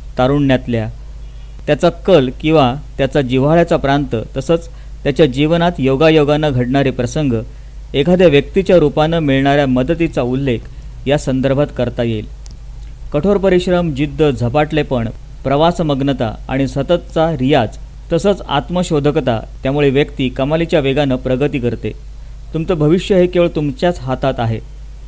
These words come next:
इतर फार तर तुम्हाला सल्ले देऊ शकतात, पण जीवनात परिवर्तन घडवणं हे केवळ तुमच्याच हातात आहे. हे तुमच्या लक्षात आलंय का? हा उद्या मुळी नसतोच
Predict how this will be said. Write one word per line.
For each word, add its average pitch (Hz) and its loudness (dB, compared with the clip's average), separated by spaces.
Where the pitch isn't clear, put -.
इतर 175 2
फार 156 2
तर 165 2
तुम्हाला 147 0
सल्ले 143 0
देऊ 131 2
शकतात, 117 -6
पण 131 0
जीवनात 147 0
परिवर्तन 170 0
घडवणं 127 0
हे 123 -2
केवळ 135 -2
तुमच्याच 127 -2
हातात 117 -4
आहे. 110 -2
हे 156 0
तुमच्या 170 2
लक्षात 180 2
आलंय 139 2
का? 120 -6
हा 170 -2
उद्या 165 2
मुळी 175 2
नसतोच 147 -2